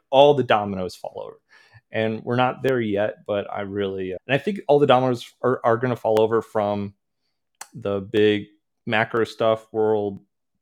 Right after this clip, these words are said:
I mean, probably private banks, whatever. The,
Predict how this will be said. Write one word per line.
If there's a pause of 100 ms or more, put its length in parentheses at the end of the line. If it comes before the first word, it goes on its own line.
(400)
I
mean,
probably
private
banks,
whatever. (120)
The,